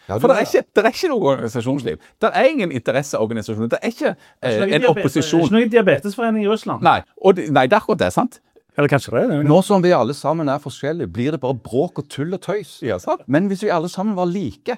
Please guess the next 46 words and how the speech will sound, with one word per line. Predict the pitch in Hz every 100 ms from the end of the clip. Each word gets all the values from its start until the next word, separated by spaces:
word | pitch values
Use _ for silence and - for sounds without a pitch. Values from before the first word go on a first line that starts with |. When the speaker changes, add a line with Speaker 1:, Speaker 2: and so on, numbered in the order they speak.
| -
Speaker 2:
Ja. | 160 113 95 _ -
Speaker 1:
og | 123
så |
videre, | 110 82 87 -
Speaker 3:
Ja, | 123 131 131
Speaker 1:
sant? | 107 101
Speaker 3:
veldig | 104 110 113 123
godt. | 110 120
Speaker 1:
Ville | 165 156
problemet | 185 170 165 214 202
for | 175
lengst | 165 226 -
vært | 160 -
løst. | 90 76 -
Speaker 2:
Ja, | 110 78
sant? | - 202 -
Så, | 190 208
så, | 214 226
så | 208
du | 208
kan | 240
si | - 240
mye | 269 214
stygt | - 294 - 240
om | 214
demokratiet. | 135 101 90 101 85 - _ _ _ _ _ -
For | 254
det | 240 147
er, | 185 269 - _ _
eh, | - 123 113 98 110
kakofonisk, | - - - 175 233 262 - 113
det | - 107
er |
ineffektivt, | - 311 - - 254 269 - _ -
mye | 127 101
kø | - 143 196
og | 110
rolls, | 104 233 - - - _
og, | 175 202 - -
og | 143 151 -
om-, | 147 185 -
og | 127 - -
omstendelig, | 123 - 120 - - -
sant? | 147 175
Speaker 3:
Knete. | 139 104 160
Speaker 2:
Ja. | -